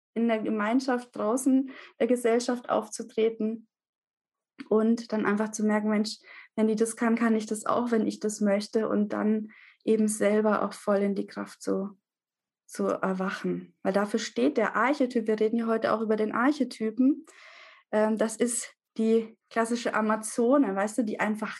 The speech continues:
geht für das, was sie will, was sie gesehen hat, für ihre Visionen, für ihre Projekte, für ihre Ziele,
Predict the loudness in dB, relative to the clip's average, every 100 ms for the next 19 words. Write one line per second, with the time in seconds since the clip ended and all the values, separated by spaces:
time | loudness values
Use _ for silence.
0 | -20 _ 2 4 2 0 -10 _ _ -20
1 | -20 _ -10 -2 0 2 0 -2 -8 -10
2 | _ -4 -2 0 -2 0 0 0 -4 -6
3 | -6 -4 -2 -2 0 0 2 -2 -6 -6
4 | -6 -4 -4 -4 0 2 2 2 -2 -4
5 | -2 -4 -2 0 0 0 -4 -2 -4 -4
6 | -6 0 2 2 0